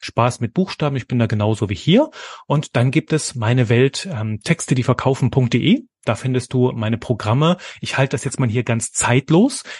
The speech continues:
sag noch nicht mehr dazu, weil mein Angebotsprogramm-, Palette, die wird sich wandeln in den nächsten Jahren und ich will ja, dass dein Podcast hier einfach ganz, ähm, ganz, ganz zeitlos gelöst bleibt.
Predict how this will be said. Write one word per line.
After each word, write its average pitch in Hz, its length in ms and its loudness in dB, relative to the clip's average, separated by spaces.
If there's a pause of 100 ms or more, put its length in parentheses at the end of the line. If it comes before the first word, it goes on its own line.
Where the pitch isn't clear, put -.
sag 117 260 -2
noch 147 120 -6
nicht 139 180 -2
mehr 123 160 4
dazu, 143 340 0
weil 117 140 2
mein 113 280 -2
Angebotsprogramm-, 123 1120 0
Palette, 123 340 2
die 117 280 -4
wird 131 200 2
sich 110 240 -2
wandeln 147 460 2
in 160 80 -6
den 139 100 -6
nächsten 139 300 -4
Jahren 120 280 4
und 117 80 2
ich - 120 -4
will 120 100 2
ja, 117 60 0
dass 107 160 0
dein 107 200 2
Podcast - 460 -4
hier 107 240 2 (340)
einfach 110 460 -2 (360)
ganz, 110 360 2
ähm, 107 380 -2 (220)
ganz, 107 280 -2
ganz - 340 -4
zeitlos 117 640 2
gelöst 101 400 0
bleibt. 113 420 -2